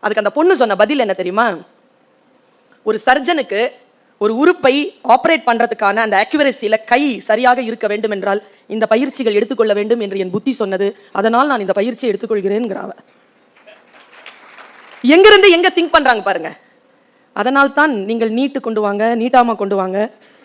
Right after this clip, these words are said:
எதை கொண்டு வந்தாலும் தென்னகத்து பிள்ளைகளை ஜெயிப்பதற்கு இன்னொரு ஒரு தேசத்தில் பிள்ளைகள் மறுபடியும் மறுபடியும் தான் பிறக்க வேண்டும். ரொம்ப நீட்டா சிந்திக்கிறீர்கள். வாய்ப்பு உங்களுக்கு வந்திருக்கிறது.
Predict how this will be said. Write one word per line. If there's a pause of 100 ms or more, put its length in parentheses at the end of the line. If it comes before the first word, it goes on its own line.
(260)
எதை
கொண்டு
வந்தாலும்
தென்னகத்து
பிள்ளைகளை
ஜெயிப்பதற்கு
இன்னொரு
ஒரு
தேசத்தில்
பிள்ளைகள் (240)
மறுபடியும்
மறுபடியும்
தான்
பிறக்க
வேண்டும். (1400)
ரொம்ப
நீட்டா (100)
சிந்திக்கிறீர்கள். (1040)
வாய்ப்பு
உங்களுக்கு
வந்திருக்கிறது.